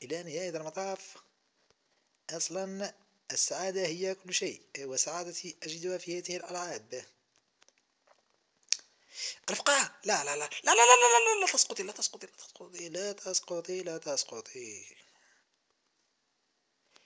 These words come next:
أين هو خط النهاية؟ بوم. الله عليك يا سيارة. سوف ندخل بالوراء. شوفوا، شوفوا خط الوراء،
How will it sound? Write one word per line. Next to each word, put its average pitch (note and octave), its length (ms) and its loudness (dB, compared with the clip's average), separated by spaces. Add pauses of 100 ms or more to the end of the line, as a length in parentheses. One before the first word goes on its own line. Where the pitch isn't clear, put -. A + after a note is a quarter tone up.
(500)
أين F#3+ 260 -2
هو G3 640 -2 (140)
خط G3 300 0
النهاية؟ G#3 960 0 (1900)
بوم. C3 260 -4 (640)
الله D#3+ 440 -2
عليك C3+ 680 -6
يا B2 120 -8
سيارة. G2+ 480 -12
سوف - 240 -8
ندخل E3+ 260 -8
بالوراء. F3 460 -4 (400)
شوفوا، F3+ 1200 -4 (1200)
شوفوا E3 480 -4
خط F3 240 -6
الوراء، E3 680 -6